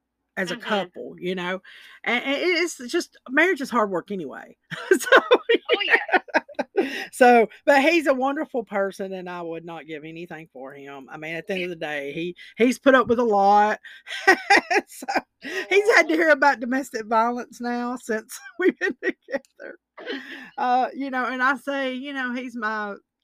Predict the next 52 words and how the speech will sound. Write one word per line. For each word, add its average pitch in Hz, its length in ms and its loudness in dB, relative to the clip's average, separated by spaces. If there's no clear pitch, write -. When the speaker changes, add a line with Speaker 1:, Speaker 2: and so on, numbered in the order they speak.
Speaker 1:
uh, 190 100 -14
he's 240 220 -12
my 269 120 -4
rock. 254 400 -8
He 196 100 -10
really 214 360 -10
is. 170 320 -16
He 160 120 -16
really 170 240 -12
is 190 140 -14
my 196 100 -10
Speaker 2:
Mm-hmm. - 20 -10
Speaker 1:
rock. 180 300 -12
He's 214 160 -2
been 233 200 -6
here 226 220 -8
since, - 640 -16
since 190 300 -14
I 196 100 -6
started 196 280 -6
rocking 190 340 -8
the 175 100 -12
podcast, 214 720 -4
since 175 320 -6
all 202 220 -2
the 202 80 -4
work 214 380 -2
that 226 120 -4
I 214 160 2
do. 202 500 -2
I 190 40 -10
mean, 180 120 -12
he's 190 240 -10
there 185 240 -6
for 185 120 -14
me. 185 400 -10
Uh, 151 340 -14
you 175 140 -10
know, 160 420 -12
and, 160 260 -16
and 180 160 -10
he 269 120 -4
cried 226 440 4
when 175 120 -8
I 180 60 -6
went 180 260 -10
and 160 160 -14
accept-, 170 440 -12
accepted 180 500 -10
that 156 120 -8
award, 160 300 -10
Mobile. 165 520 -8